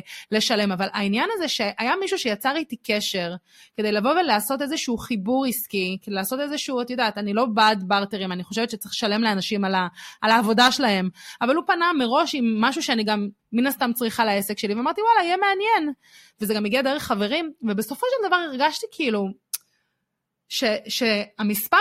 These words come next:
של אנשים שעוקבים אחריי, קודם כל לא משקף את הקהילה והאנשים שאני מגיעה אליהם. יש לי רשימת תפוצה מאוד מאוד גדולה, ואני מאוד מוכרת, ואת יודעת, בארבע שנים האחרונות,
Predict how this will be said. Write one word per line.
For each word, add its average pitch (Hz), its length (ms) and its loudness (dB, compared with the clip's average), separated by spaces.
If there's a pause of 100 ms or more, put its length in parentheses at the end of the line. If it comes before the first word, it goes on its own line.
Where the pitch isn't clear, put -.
(100)
של 403 120 0
אנשים 294 260 0
שעוקבים 302 400 0
אחריי, 370 240 0
קודם 311 220 -4
כל 277 100 0
לא 254 120 2
משקף 247 440 -2
את 233 100 -6
הקהילה 208 480 0
והאנשים 208 320 -2
שאני 233 200 -4
מגיעה 202 520 0
אליהם. 180 380 -6
יש 190 100 -12
לי 208 60 -6
רשימת 190 300 -6
תפוצה 311 340 -4
מאוד 339 200 0
מאוד 285 180 0
גדולה, 240 440 2 (360)
ואני 202 340 -4
מאוד 196 200 0
מוכרת, 226 720 0
ואת 196 160 -10
יודעת, 226 200 -2
בארבע 190 840 -2
שנים 247 300 -2
האחרונות, 226 680 0